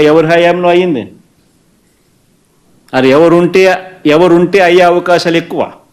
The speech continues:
అది బెటర్, బెటర్ క్వశ్చన్, ఎందుకంటే ఎట్లా కాలా.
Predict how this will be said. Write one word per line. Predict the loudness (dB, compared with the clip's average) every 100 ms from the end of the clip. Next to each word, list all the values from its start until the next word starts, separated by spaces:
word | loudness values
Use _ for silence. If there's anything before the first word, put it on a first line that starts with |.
| _ _ _ _ _ _ -6
అది | -2
బెటర్, | -2 -2 -6 -4
బెటర్ | -6 -6 -8
క్వశ్చన్, | -8 -10 -10 -8 -8
ఎందుకంటే | -6 -6 -6
ఎట్లా | -8 -4
కాలా. | -2 -2